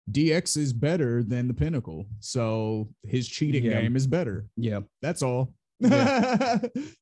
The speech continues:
Speaker 1: Banger match, you know what I mean? But, you
Speaker 2: Yeah.
Speaker 1: know, when it comes down to the, the end, this is where the shenanigans kick in. D X, they're better at the shenanigans 'cause they've been doing it longer. Uh, plus the Pinnacle, you know, they kinda got issues right now. F T R's, like,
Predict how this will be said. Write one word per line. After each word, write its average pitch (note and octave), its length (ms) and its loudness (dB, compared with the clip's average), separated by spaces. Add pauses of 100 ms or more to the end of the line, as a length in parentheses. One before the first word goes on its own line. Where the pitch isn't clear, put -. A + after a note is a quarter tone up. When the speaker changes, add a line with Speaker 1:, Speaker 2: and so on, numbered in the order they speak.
(100)
Speaker 1:
Banger G#3 420 4
match, E3 440 -4
you F#3 80 0
know E3 80 0
what D#3+ 100 0
I D#3 40 -2
mean? D#3 340 -2
But, C#3+ 200 2
you C#3+ 60 0
Speaker 2:
Yeah. D3+ 40 0
Speaker 1:
know, C3+ 120 0
when C3 120 -2
it C3+ 80 -6
comes C#3 240 0
down C3 340 0
to B2+ 160 -2
the, A#2+ 280 -2
the A#2 180 -4
end, C3 420 2
this A#2+ 220 -4
is A2 200 -10
where A#2+ 160 0
the A#2 60 -2
shenanigans C#3 640 -2
kick C#3+ 220 -4
in. C3+ 220 -2
D B2+ 200 -2
X, - 440 -2 (120)
they're G#2 140 0
better A2+ 260 0
at A2 120 -2
the A#2+ 80 -4
shenanigans E2+ 680 -8
'cause G2+ 400 -10
they've E2+ 120 -4
been G#2 140 4
doing F2 220 -2
it C2 80 -6
longer. D#2 400 -8 (1160)
Uh, F#2 300 -6
plus C3 240 -2
the - 80 -2
Pinnacle, A#2+ 480 2
you A#2 80 0
know, G#2 140 -2
they G#2 100 -4
kinda F#2+ 220 -6
got F#2+ 200 -6
issues G2 440 -4
right F#2+ 180 -4
now. F#2+ 220 -4
F F#2+ 160 -6
T F#2+ 180 -2
R's, F#2 400 -2
like, E2+ 220 -2